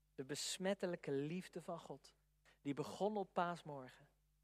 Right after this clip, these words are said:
en die nog elke dag mensen aansteekt. Geen ziekte, maar genezing. Geen afstand, maar nabijheid. Geen verdriet, maar troost.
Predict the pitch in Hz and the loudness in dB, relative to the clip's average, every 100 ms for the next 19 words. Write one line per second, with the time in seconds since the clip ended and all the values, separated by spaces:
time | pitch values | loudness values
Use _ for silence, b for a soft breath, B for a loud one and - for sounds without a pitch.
0 | _ - 151 156 156 151 - 185 196 - | _ -8 -2 0 0 -2 4 6 6 4
1 | 160 156 147 156 160 156 - 151 139 143 | 2 2 2 -2 -2 -2 -8 -8 -8 -8
2 | - - 98 - _ _ _ _ _ _ | -10 -14 -16 -18 _ _ _ _ _ _
3 | _ _ _ _ _ _ _ _ _ _ | _ _ _ _ _ _ _ _ _ _
4 | - 160 151 175 - 202 - _ _ _ | -4 -4 -2 -6 -6 -10 -10 _ _ _
5 | _ _ _ _ 143 - 143 135 139 135 | _ _ _ _ -4 -4 -4 -4 -4 -6
6 | 131 - 160 175 180 185 - - 127 127 | -8 -2 -2 2 2 2 2 2 0 -2
7 | - _ _ _ _ _ _ _ - 135 | -18 _ _ _ _ _ _ _ -6 0
8 | 135 131 135 135 127 127 - 156 151 139 | 2 4 4 4 4 2 0 0 -2 -4
9 | 147 170 - 143 - 151 135 123 120 - | -4 -4 -4 -8 -6 -4 -2 -2 -4 -12